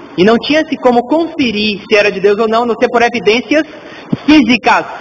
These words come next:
Elias desceu fogo do céu. Depois, Elias ressuscitou o menino. Elias orou pela mulher de Tera e teve filho.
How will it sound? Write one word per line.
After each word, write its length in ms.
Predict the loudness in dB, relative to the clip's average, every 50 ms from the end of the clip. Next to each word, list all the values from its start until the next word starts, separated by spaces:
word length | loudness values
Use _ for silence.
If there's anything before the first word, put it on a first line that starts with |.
| -16 -18 -18 -18 -20 -20 -20 -20 -20 -20 -20 -20 -20 -20 -20 -20 -20 -20 -20 -20 -20 -2 0
Elias 340 | 0 2 2 2 2 0 0
desceu 280 | 0 -4 -2 0 -2 0 0
fogo 160 | 0 0 0
do 140 | -2 -2 2
céu. 180 | 2 2 2 2 -2 -8 -14 -16 -16 -18 -18 -20 -20 -20 -20 -20 -20 -20 -20 -20 -20 -20 -20 -20 -20 -20 -20 -20 -20 -20 -20 -20 -20 -20 -20 -20 -20 -20 -20 -20 -20 -20 -20 -18 -18 -18 -18 -18 -16 -6
Depois, 800 | 0 4 4 4 4 2 -4 -2 2 4 4 6 4 4 2 0 -2 -8 -12 -16 -16 -16 -14 -4
Elias 340 | 0 0 2 2 2 0 0
ressuscitou 440 | -2 -4 -4 -4 -6 0 4 4 4
o 20 |
menino. 360 | 4 2 -2 -2 -2 -2 -4 -4 -8 -12 -18 -6 0
Elias 220 | 0 4 4 4 4
orou 160 | 4 2 2 2
pela 160 | 0 -2 -2
mulher 160 | -2 -4 -6
de 80 | -4 -4
Tera 140 | -4 -2
e 20 | -2
teve 180 | -2 -4 -4 -4 -2
filho. 300 | 0 0 2 0 -2